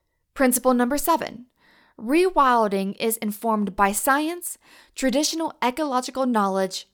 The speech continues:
and other local knowledge. Principle number eight, rewilding is adaptive and dependent on monitoring and feedback.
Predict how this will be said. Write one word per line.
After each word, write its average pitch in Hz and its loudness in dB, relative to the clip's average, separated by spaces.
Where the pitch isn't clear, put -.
and 285 -4
other 254 2
local 240 2
knowledge. - -14
Principle 302 -2
number 226 0
eight, 190 -10
rewilding 269 2
is 214 -4
adaptive 277 -2
and 220 -4
dependent 226 -4
on 202 -2
monitoring 208 -2
and 202 -4
feedback. - -8